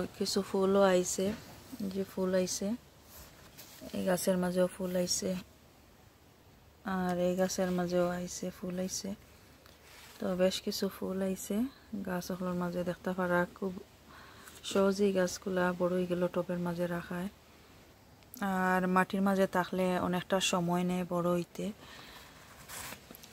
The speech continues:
এই যে আরো একটা বড় গাছ, এই গাছের মাঝেও ফুল আইছে, কয়েকদিনের মাঝে ফুলগুলা ফুটি যাইব। আর এই যে ছোট টবের মাঝে আছিল আমার দুইটা গাছ, তো গাছ আমি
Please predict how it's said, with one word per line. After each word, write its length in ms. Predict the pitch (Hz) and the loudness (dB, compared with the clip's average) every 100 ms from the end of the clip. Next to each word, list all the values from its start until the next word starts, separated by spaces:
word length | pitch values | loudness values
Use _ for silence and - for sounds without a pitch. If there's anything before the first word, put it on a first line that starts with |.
| 190 | -2
এই 80 | 185 | 0
যে 60 | 185 | 2
আরো 100 | 175 170 | 2 0
একটা 160 | 190 175 | -2 0
বড় 160 | 175 170 170 | 2 0 0
গাছ, 220 | 175 196 - - - - - - - - - - - - - - - - - 214 | 0 0 -2 -4 -4 -10 -18 -20 -20 -20 -20 -20 -20 -20 -20 -20 -20 -20 -6 0
এই 60 | 185 | 4
গাছের 280 | 180 - 185 | 4 4 2
মাঝেও 260 | 180 175 175 175 | 2 2 0 0
ফুল 200 | 185 175 175 | -4 -2 -2
আইছে, 280 | 170 - 202 233 - - - - - - - - | -2 -4 -4 -4 -10 -20 -20 -20 -20 -20 -20 -8
কয়েকদিনের 500 | 208 190 180 185 185 185 | 0 0 2 4 6 4
মাঝে 160 | 170 170 | 4 0
ফুলগুলা 340 | 180 170 175 175 | 0 0 2 0
ফুটি 220 | 180 180 170 | 0 -6 0
যাইব। 220 | 175 170 175 170 - - - - - - - - 196 | 0 0 -4 -6 -8 -20 -20 -20 -20 -20 -10 -4 2
আর 100 | 190 190 | 4 4
এই 60 | 185 | 4
যে 80 | 196 185 | 4 4
ছোট 140 | 185 196 190 | 2 2 2
টবের 280 | 190 185 180 180 | 4 4 4 4
মাঝে 220 | 175 175 170 | 4 4 4
আছিল 260 | 175 180 180 175 | 2 -2 0 2
আমার 220 | 170 175 165 | 2 2 2
দুইটা 240 | 185 180 180 175 | 0 2 2 2
গাছ, 220 | 165 190 - - | 0 -2 -8 -4
তো 120 | 180 180 175 175 - - - - - 220 | 0 2 2 -2 -8 -18 -18 -20 -8 2
গাছ 200 | 190 196 208 | 4 4 2
আমি 180 | 196 | 2